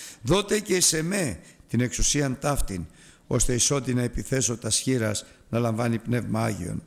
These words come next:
Και ο Πέτρος είπε προς αυτόν, «Το αργύριόν σου, ας είναι μετά σου εις απώλειαν, διότι ενόμισας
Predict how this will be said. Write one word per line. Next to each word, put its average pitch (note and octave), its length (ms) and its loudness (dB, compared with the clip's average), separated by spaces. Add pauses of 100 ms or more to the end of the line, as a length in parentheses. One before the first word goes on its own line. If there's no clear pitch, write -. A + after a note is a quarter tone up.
(560)
Και - 100 -2
ο A#2+ 40 2
Πέτρος B2+ 360 2
είπε A#2+ 160 0
προς - 240 2
αυτόν, A2+ 400 -2
«Το B2 100 -2
αργύριόν D3+ 600 0
σου, A2+ 280 -2 (400)
ας - 180 0
είναι C3 180 4
μετά B2 280 0
σου C#3 140 2
εις C3 200 2
απώλειαν, A2 640 0 (340)
διότι A2 280 0
ενόμισας A2 680 0